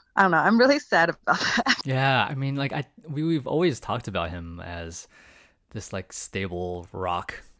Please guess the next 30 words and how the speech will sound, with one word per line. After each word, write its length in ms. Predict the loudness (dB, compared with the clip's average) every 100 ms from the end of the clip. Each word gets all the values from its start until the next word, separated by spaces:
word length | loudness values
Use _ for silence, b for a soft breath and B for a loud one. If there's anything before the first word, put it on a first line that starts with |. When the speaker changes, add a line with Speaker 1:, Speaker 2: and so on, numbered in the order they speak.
| _ -12
Speaker 2:
in 420 | -10 -10 -10 -14 -18 _ _ _
Indian 300 | -10 -8 -8
cinema 420 | -8 -8 -4 -4 -4
for 240 | -4 -4
being 540 | -4 -4 -4 -6 -12 -18 _ -12
kind 120 | -10
of 80 | -8
stably, 800 | -4 -2 0 -2 -2 -6 -8 b b b 0
always 480 | 2 4 2 0 0
reliable 400 | 2 2 2 -2
as 100 | -4
a 40 |
great 240 | -10 -10
actor. 440 | -10 -12 -14 -16 -16 b b
He's 220 | -2 -2
always 300 | 2 2 2
the 80 | 0
best 400 | -4 -2 -2 -2
thing 180 | -6 -6
about 220 | -8 -8
every 160 | -6 -8
movie 300 | -10 -14 -14
he's 180 | -14 -14
in, 200 | -16 -18 -20 _ -16
I 80 |
think 200 | -10 -10 _ _
pretty 200 | -8 -6
much 220 | -6 -8
without 240 | -12 -12 -12
exception. 480 | -14 -16 -16 -16